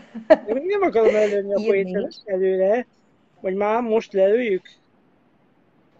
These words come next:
Speaker 2: Hát nem tudom, te vezeted ezt az interjút, tehát ahogy érzed.
Speaker 1: Jó, hát végül is, végül is a leginkább az apropója annak, hogy most itt, ö, beszélgetünk, az ugye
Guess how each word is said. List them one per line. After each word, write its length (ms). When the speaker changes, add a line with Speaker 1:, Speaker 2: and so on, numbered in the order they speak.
Speaker 2:
Hát 180
nem 180
tudom, 460
te 120
vezeted 340
ezt 160
az 100
interjút, 460
tehát 220
ahogy 200
érzed. 420
Speaker 1:
Jó, 60
hát 160
végül 300
is, 140
végül 220
is 100
a 80
leginkább 580
az 100
apropója 640
annak, 260
hogy 120
most 340
itt, 80
ö, 260
beszélgetünk, 760
az 140
ugye 320